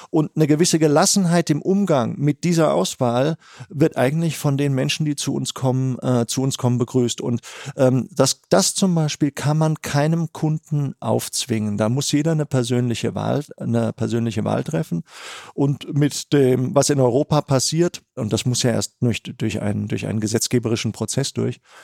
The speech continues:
ähm, ist so, dass natürlich ein Ende in zwanzig fünfunddreißig absehbar ist, aber in der, in der Welt sieht das dann nochmal ganz anders aus und wir als ein globaler Hersteller,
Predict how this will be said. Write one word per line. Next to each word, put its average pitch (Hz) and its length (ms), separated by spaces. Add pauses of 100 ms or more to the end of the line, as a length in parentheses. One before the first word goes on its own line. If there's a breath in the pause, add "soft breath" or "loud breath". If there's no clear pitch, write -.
(200 loud breath)
ähm, 110 260
ist 135 220
so, 147 120
dass 135 160
natürlich 147 440
ein 131 100
Ende 127 380
in 123 240
zwanzig 113 360
fünfunddreißig 113 640
absehbar 131 480
ist, 143 160
aber 135 160
in 127 140
der, 117 160
in 127 160
der 104 180
Welt 117 220
sieht 151 160
das 131 120
dann 127 140
nochmal 117 280
ganz 110 240
anders 135 340
aus 117 260
und 110 160
wir 120 240
als 120 240
ein 117 60
globaler 107 420
Hersteller, 110 560